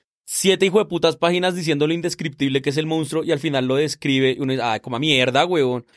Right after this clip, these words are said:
eso es un pescado". <laughs> Es como, <laughs> le quitó toda la gracia. O sea, Lovecraft, los cuentos más logrados de Lovecraft son los que no termina de describir el terror.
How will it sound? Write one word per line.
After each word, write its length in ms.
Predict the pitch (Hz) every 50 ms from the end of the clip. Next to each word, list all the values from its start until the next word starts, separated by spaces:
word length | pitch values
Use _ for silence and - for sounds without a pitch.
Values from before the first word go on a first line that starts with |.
| _
eso 260 | - 143 143 113 143 147
es 140 | 135 -
un 80 | - 135
pescado". 600 | - 160 156 - - 160 156 165 180 170 - - _ -
<laughs> 380 | - 165 160 151 170 262 254 -
Es 180 | 302 294 - 185
como, 360 | 180 - 190 233 269 254 - - - - - -
<laughs> 300 | 240 208 - - - -
le 140 | 185 214 214
quitó 340 | - 208 156 - 233 220 -
toda 200 | - 180 185 180
la 140 | 208 240
gracia. 540 | 214 180 175 214 269 277 - 170 151 123 110 120
O 20 |
sea, 200 | 147 165 165 156 135 131 135 127
Lovecraft, 640 | 165 165 175 180 170 147 165 202 214 196 202 214
los 200 | 220 214 196 -
cuentos 380 | - 185 180 160 147 175 170 175
más 240 | 180 190 190 185
logrados 280 | 180 190 190 185 190 185
de 60 | 190
Lovecraft 360 | 175 151 139 131 - 147 143
son 160 | - 165 160 160
los 100 | 165 160
que 100 | - 165
no 340 | 143 131 131 131 131 127 127
termina 420 | - - 139 143 143 139 139 139 139
de 60 | 143
describir 460 | 147 139 - - 139 131 123 117 107
el 120 | 113 117
terror. 380 | - 127 123 120 185 170 - -